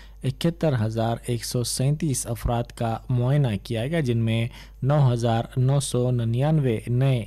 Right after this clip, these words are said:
मामलात दर्ज किए गए हैं। इस तरह कोरोना के जुमला मामलात की तादाद पाँच लाख सैंतालीस हज़ार छः सौ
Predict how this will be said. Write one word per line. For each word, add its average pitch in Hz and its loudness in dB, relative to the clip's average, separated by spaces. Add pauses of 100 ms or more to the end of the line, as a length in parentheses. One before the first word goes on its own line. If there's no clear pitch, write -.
मामलात 117 -4
दर्ज 107 -8
किए 107 -4
गए 92 -4
हैं। 90 -6 (840)
इस 110 -4
तरह 139 2
कोरोना 127 0
के 151 0
जुमला 123 0
मामलात 117 0
की 127 -8
तादाद 127 0 (340)
पाँच 131 2
लाख 120 -2 (120)
सैंतालीस 135 -2
हज़ार 113 -2
छः 127 -2
सौ 120 -2